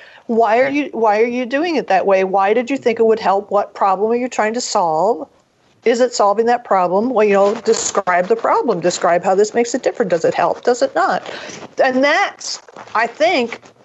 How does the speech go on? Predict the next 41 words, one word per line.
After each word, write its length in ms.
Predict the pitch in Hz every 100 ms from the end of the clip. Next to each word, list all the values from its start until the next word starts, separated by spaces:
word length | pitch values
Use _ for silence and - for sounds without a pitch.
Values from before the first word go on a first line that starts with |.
| -
in 220 | 233 233
many 240 | 254 403
ways, 280 | 269 220 233
what 180 | 262 262
you're 160 | 302 269
hoping 380 | 285 403 370 302
for, 400 | 214 160 135 -
is 200 | 220 226
that 140 | 254
we 120 | 262 254
help 220 | 262 247
people 240 | 302 285
think 380 | 277 - 311 349
about 280 | 302 220 202
what 180 | 202 196
they're 120 | 180
doing 500 | 170 156 156 202 302 - - - - _ -
and 420 | 220 214 220 202 -
help 420 | - 240 247 240
them 280 | 240 226 220
think 340 | - 262 269
about 420 | 240 220 196 190 -
how 320 | 214 202 214
can 260 | 208 214 202
we 260 | 208 208 196 - - -
evolve 580 | 202 175 196 208 220
something 480 | 214 - 208 208 196
that 200 | 185 185 -
actually 480 | 185 196 - 202
moves 400 | 185 185 208 196
us 160 | 190 -
in 100 | 185
the 100 | 175
direction 420 | 175 175 180 180
we 80 | 170
want 220 | 160 165
to 40 | 156
go 300 | 214 220 180
rather 280 | 175 180 165
than 220 | 170 160 _ _ -
r-, 300 | 170 170